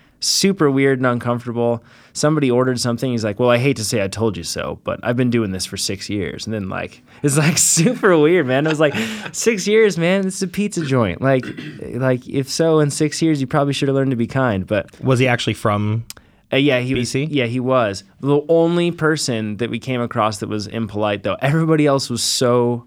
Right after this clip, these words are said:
Speaker 1: kind, like, so awesome. Uh,
Speaker 2: Interesting.
Speaker 1: even when I, I, when I swiped my card at the,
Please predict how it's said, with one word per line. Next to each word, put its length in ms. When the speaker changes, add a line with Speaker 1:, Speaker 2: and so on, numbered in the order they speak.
Speaker 1:
kind, 560
like, 200
so 260
awesome. 560
Uh, 60
Speaker 2:
Interesting. 400
Speaker 1:
even 280
when 240
I, 220
I, 160
when 220
I 80
swiped 320
my 160
card 420
at 240
the, 400